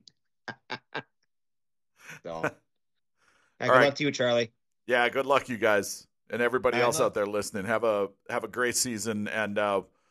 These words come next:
Speaker 2: hopefully we'll check back in next week.
Speaker 1: Yeah, let's try to get together, like, on a midweek or something, Charlie.
Speaker 2: All right.
Speaker 1: We'll kinda maybe do this again on Teams, and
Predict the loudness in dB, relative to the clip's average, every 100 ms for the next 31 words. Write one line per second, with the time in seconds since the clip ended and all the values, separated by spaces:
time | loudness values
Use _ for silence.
0 | _ 2 2 0 -2 2 2 4 4 2
1 | 0 -2 -4 -4 -8 -8 -12 _ _ _
2 | _ _ _ _ _ _ -2 -2 0 -2
3 | 0 -2 -4 -6 -2 -4 -4 -6 -6 -6
4 | -8 -6 -6 -4 -6 -6 -8 -8 -8 -10
5 | -12 _ _ _ -4 0 0 -2 -4 -6
6 | _ -8 -6 -6 -6 -6 -6 -6 -8 -8
7 | -8 -8 -8 -14